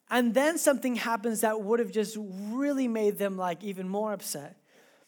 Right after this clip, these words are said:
It says, "And then they came to Jericho, and Jesus and his disciples together with a large crowd were leaving the city," right? They're going to Jerusalem. "A blind man,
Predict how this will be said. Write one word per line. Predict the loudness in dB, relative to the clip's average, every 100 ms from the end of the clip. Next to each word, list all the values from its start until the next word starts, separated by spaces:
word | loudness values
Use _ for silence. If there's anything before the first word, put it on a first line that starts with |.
| _ _
It | -20 _
says, | 2 4
"And | 4 4
then | 4
they | 4
came | 2 0 0 2 0
to | -2 -2
Jericho, | 2 2 2 -2 -6 -6 -8 -14 _ _ _ _ _ _ _ _ _ _ _ _
and | -2 0
Jesus | 2 2 2 2
and | 2 2
his | 0
disciples | 0 2 2 0
together | -6 -2 2 4 2
with | 0
a |
large | -2 0 2 4 2 0
crowd | 0 0 2
were | 0
leaving | 2 0 4 4 4 2 0
the | 0
city," | 2 2 2
right? | 2 2
They're | 0
going | 6 6 6 4
to | 0
Jerusalem. | 0 0 2 0 0 -2 -2 -6 -16 _ _ _ _ _ _ _ -10
"A | -8
blind | -4 2 4 4 2
man, | 0 0 -4 -8